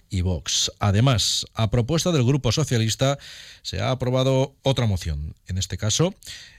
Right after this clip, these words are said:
se requiere en ella la modificación de la normativa europea y española sobre la morosidad en operaciones comerciales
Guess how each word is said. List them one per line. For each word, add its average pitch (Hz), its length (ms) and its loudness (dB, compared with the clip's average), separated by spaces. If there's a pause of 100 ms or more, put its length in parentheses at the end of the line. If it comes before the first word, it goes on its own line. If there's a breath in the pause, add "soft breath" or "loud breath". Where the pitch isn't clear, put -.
se 87 380 -4
requiere 92 340 0
en 90 60 2
ella 117 400 2
la 92 200 0
modificación 95 640 0
de 110 60 2
la 98 100 2
normativa 98 560 2
europea 95 460 2
y 98 100 0
española 113 440 2
sobre 107 260 0
la 107 120 4
morosidad 104 760 2
en 180 100 2
operaciones 135 560 2
comerciales 117 800 2